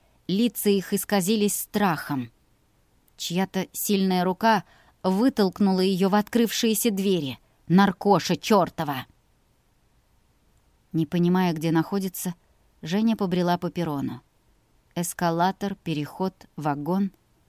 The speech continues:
Как оказалась на улице и что это был за район, она понятия не имела.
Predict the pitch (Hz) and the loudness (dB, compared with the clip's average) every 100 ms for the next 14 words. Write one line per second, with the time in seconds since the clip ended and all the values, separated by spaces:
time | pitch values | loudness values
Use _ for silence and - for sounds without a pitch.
0 | _ _ _ _ 220 220 - 190 185 208 | _ _ _ _ -2 -2 -2 -4 0 0
1 | 196 220 202 - 196 202 233 190 - - | 2 2 2 0 0 2 0 0 -2 -8
2 | 147 - _ _ - 202 - 254 226 220 | -8 -10 _ _ -2 -2 2 2 2 2
3 | 180 240 208 208 202 202 240 226 185 208 | 2 2 4 4 4 4 2 2 2 2
4 | 214 - 220 220 269 240 - 165 170 180 | 0 0 0 2 2 0 0 0 2 0
5 | 190 190 151 131 | 0 -2 -4 -8